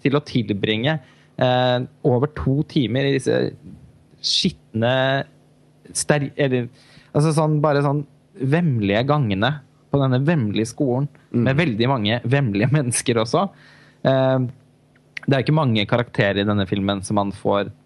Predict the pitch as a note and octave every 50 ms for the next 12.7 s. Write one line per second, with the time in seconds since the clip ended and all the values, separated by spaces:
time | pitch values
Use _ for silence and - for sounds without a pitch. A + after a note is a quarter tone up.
0 | _ - C3+ A#2+ - - A#2 - - G#2+ G#2 G#2 A#2+ A#2 - - - - - -
1 | G#2+ A2+ A2+ A2 A2+ - G2+ G#2 - - - - - - - A#2 G2+ - - -
2 | - A2 G2+ G2+ G2+ G2 G2 F#2+ G2 G2 - F3 G3 - - C#3 C#3 A#2+ B2 D#3
3 | C#3+ - C3+ A2 G2+ G#2+ A2+ A#2 A#2 - - _ _ _ _ - C3 A#2+ A2+ A2
4 | A2 G#2+ G#2+ G#2+ G#2+ G#2+ G#2+ A2 G#2+ - C3+ B2 B2 G#2+ G#2 F2 - _ - F2
5 | F#2 F#2 F#2+ G2 G2 G2 G2 F#2+ G2 G2+ G#2+ A2 G2 G2 F#2+ G#2+ G#2 - - -
6 | B2 B2+ B2 A#2+ A2+ A2 A2 - A2 G2 F#2 F#2 - - A#2 A2+ - - G2 G2+
7 | G#2 G#2 G#2 G2 G2 A2 D3 - - - A2+ A2 G2+ F#2 F#2+ B2+ C3+ A2+ - -
8 | - - - - - C#3 D3 D#3 D3 - - F#3 F3 D3 A#2 G2 - A2 G#2 A#2
9 | G#2+ A2 A#2+ B2+ B2+ C3 - _ - - B2+ C#3+ C3+ C3 A2+ - - _ _ _
10 | - _ _ - - A#2 A2+ A2 A2 A2 A2 G#2+ G#2+ G#2 G#2 G#2 G2+ G#2+ F#2+ F2+
11 | G2 F2+ D#2+ - - _ _ _ _ _ _ _ _ _ _ _ _ _ _ _
12 | _ _ _ - - B2+ A2 A2 F#2 - - - - -